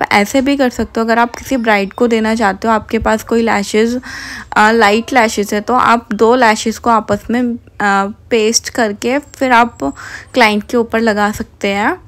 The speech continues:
तो यहाँ पर मैंने लैश ग्लू लगा लिया है। थर्टी सेकंड्स का वेट करने के बाद जब थोड़ा सा वो,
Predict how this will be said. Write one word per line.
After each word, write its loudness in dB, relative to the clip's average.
तो -4
यहाँ 2
पर 2
मैंने 2
लैश 2
ग्लू 4
लगा 2
लिया 2
है। 0
थर्टी -2
सेकंड्स -2
का 2
वेट 0
करने -2
के -6
बाद -2
जब -4
थोड़ा 2
सा 0
वो, 4